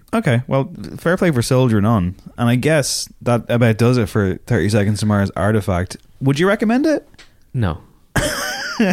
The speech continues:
Speaker 2: Ju-, you know, like, there's, they're, they're not, uh,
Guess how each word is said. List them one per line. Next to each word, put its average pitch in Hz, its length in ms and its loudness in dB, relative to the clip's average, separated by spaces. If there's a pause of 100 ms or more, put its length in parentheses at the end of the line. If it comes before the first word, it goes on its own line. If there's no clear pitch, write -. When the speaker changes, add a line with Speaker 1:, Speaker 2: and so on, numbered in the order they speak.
(1400)
Speaker 2:
Ju-, 220 260 2
you 202 140 0
know, 185 220 2
like, 165 280 0 (140)
there's, 170 540 -2 (360)
they're, 127 720 2 (1700)
they're 143 120 -2
not, 170 360 0
uh, 110 100 -4